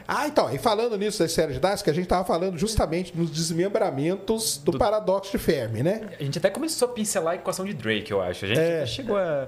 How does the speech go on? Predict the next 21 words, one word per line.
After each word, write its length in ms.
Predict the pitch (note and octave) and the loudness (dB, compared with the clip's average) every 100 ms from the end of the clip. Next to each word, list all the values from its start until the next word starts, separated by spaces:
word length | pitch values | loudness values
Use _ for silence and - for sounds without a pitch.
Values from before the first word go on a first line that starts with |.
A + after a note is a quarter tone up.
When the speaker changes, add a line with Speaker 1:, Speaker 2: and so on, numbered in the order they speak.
| - - G#3+ | -8 -2 0
Speaker 1:
Um 160 | C4 | 2
deles 420 | G3 G3 A#3 G3+ G3+ | 2 2 2 0 0
é 60 | |
o 80 | G3 | 0
lance 300 | F3 F#3+ G#3+ | 0 -2 0
das 240 | F#3 F#3+ | 0 0
civilizações 920 | - G3 G3 F#3+ F3+ - E3 F3+ F3+ - | 0 0 0 0 0 0 0 0 -4 -4
usar 580 | F3 F#3+ D3 E3 F#3+ - - | -2 0 0 0 -4 -6 -6
a 280 | E3+ F3+ | -4 -2
estrela. 580 | G3+ - - D#3 C3 F#2 - - - - | -2 0 2 2 0 -4 -8 -14 -20 -6
Speaker 2:
Sim. 180 | D#3 - | 0 2
Speaker 1:
E 40 | |
pra 120 | E3+ | 2
usar 180 | E3+ E3 | 2 0
a 20 | |
estrela, 320 | D#3+ - D3+ E3+ | -2 0 2 2
a 20 | |
esfera 240 | E3+ G#3+ | 0 -2
de 80 | G3+ | 0
Dyson, 380 | A#3 F#3 F3+ E3+ | 0 0 0 -2
né? 120 | E3+ | -2